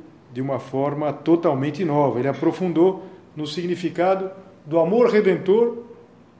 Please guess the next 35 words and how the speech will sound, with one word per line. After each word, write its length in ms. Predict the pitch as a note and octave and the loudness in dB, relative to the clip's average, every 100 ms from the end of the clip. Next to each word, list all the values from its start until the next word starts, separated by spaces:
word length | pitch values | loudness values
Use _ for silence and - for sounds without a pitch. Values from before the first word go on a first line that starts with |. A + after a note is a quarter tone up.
| - | -4
que 80 | E3+ | -2
aquelas 420 | D#3 G3+ G3+ - | 2 4 4 2
feridas, 460 | F3 D3+ G#3+ C3+ A#2+ | -2 -2 -2 -4 -4
as 140 | C3 | -6
feridas 420 | - C#3+ G#3 D3+ | -6 -4 -2 -4
de 60 | A#2+ | -4
Jesus 260 | B2 A2+ | -6 -6
Cristo, 300 | - G#3 - | -8 -8 -6
essa 220 | B2+ B2 C3+ | -6 -6 -10
que, 360 | C3 B2 A#2 - - - | -8 -8 -8 -12 -20 -14
essas 300 | A#2+ B2 C#3+ | -10 -8 -8
que 160 | C3+ C3 | -8 -8
nós, 640 | B2+ C3 B2+ B2 A#2 - - - - _ - | -6 -4 -4 -6 -10 -16 -20 -20 -20 _ -20
eh, 260 | B2 A2 A2 | -14 -12 -10
meditamos, 600 | A2+ C3 C#3+ - C#3 D3 | -8 -8 -8 -8 -8 -8
que 80 | - | -10
a 20 | |
gente 200 | A#2+ D3 | -10 -8
assiste, 540 | C3+ - D#3+ E3+ - B2 | -8 -8 -8 -8 -10 -16
por 180 | B2 | -14
exemplo, 320 | A2 B2+ C3 B2 | -12 -12 -10 -12
no 80 | |
filme 320 | A2+ - B2+ C3+ | -12 -8 -8 -6
do 80 | |
Mel 180 | E3 F3+ | -4 -4
Gibson, 380 | C3 D3+ - F#3 - - - - - - _ - - | -2 -6 -8 -14 -16 -20 -20 -20 -20 -20 _ -20 -10
é 140 | D3+ | -8
como 400 | D3 G#3 G#3+ A3 G3 | -2 -2 -2 -4 -4
uma 240 | F#3 F3+ | 0 0
forma 640 | - - G#3+ A3+ A3+ A3 - - - - | 0 2 2 4 0 -4 -8 -20 -18 -2
concreta 720 | G#3 F3+ G#3 A#3 A#3 A#3 G#3+ | -2 0 2 4 4 2 -2
de 260 | E3+ G3+ - | -2 -8 -6
entender 540 | G#3+ G#3+ G#3 F3 F3 C4 | -2 0 2 2 2 4
o 140 | B3 | 6
amor 580 | F3 D#3+ G#3+ A#3+ A#3+ - | 6 6 4 4 2 -6